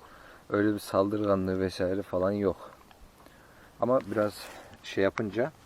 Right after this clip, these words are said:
<laughs> sinirli bakınca korkunç duruyor. Şöyle size Escobar'ın kazasından da bahsedeyim. Gel yanıma, gel yanıma. <laughs>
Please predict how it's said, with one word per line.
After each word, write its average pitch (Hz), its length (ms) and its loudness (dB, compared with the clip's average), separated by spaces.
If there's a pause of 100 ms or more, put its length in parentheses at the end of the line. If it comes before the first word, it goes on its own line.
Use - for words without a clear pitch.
(260)
<laughs> - 380 -10
sinirli 113 480 0
bakınca 113 320 0
korkunç 113 460 -2
duruyor. 110 280 0 (920)
Şöyle 139 260 6
size 135 220 2
Escobar'ın 135 480 4
kazasından 120 680 4
da 120 100 4
bahsedeyim. 113 520 0
Gel 143 180 12
yanıma, 147 280 12
gel 147 240 10
yanıma. 123 420 2
<laughs> - 40 -14